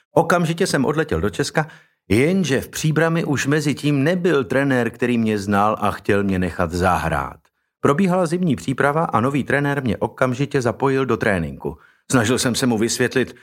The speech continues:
že jsem dva měsíce nic nedělal a potřebuju nejdřív zase nabrat kondici, ale on na to, že se mám přidat k ostatním. Při mém prvním tréninku jsme vyrazili běhat do lesa. Já to v jednom kopci nakopnul,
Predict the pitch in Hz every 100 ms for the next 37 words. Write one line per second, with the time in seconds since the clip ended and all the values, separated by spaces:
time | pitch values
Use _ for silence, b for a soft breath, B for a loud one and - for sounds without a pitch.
0 | B - 135 - 120 98 104 120 139 120
1 | 127 117 117 120 175 151 107 95 120 -
2 | 123 127 117 104 120 110 120 101 107 131
3 | 113 120 113 135 151 170 113 92 B B
4 | B _ 160 160 165 202 220 220 214 202
5 | - 120 185 - 165 120 90 85 131 110
6 | - - - - - 71 67 - _ _
7 | _ _ _ _ _ _ _ - 214 208
8 | 131 180 190 120 139 147 165 175 - 110
9 | 120 151 147 160 143 135 131 123 110 98
10 | 73 73 _ _ _ _ _ 156 190 180
11 | 151 120 123 123 120 127 - 120 104 120
12 | 139 147 170 -